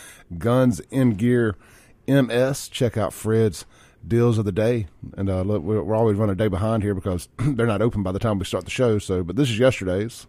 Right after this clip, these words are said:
I'm sure they're still available if they didn't sell. Would you look at this?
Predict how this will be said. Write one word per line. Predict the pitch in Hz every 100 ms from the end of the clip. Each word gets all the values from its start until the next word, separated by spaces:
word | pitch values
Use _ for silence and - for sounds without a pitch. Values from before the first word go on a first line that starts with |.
| -
I'm | 107
sure | - 98
they're | 85
still | 104
available | 87 85 95 113
if | 104
they | 85
didn't | 87 -
sell. | 104 113 101 - _ - - - - - - - -
Would | - 117
you |
look | 196
at | 147
this? | 165 120 - -